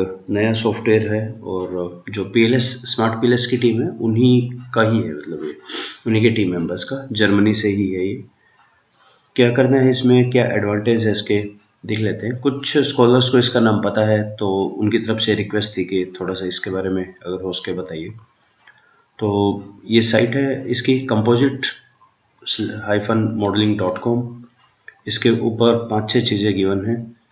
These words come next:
पहला चीज़, अ, download तो आप कर ही लें यहाँ से। आप, अ, इसके तीन चार pricing options हैं, वो देख लेते हैं। User manual available है,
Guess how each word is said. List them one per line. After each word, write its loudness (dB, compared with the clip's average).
पहला 2
चीज़, 2
अ, 0
download 2
तो 2
आप -2
कर 2
ही 6
लें 0
यहाँ -4
से। -8
आप, -6
अ, 2
इसके 2
तीन 4
चार 4
pricing 2
options 0
हैं, -2
वो -2
देख -2
लेते -4
हैं। -6
User 0
manual 2
available -4
है, -6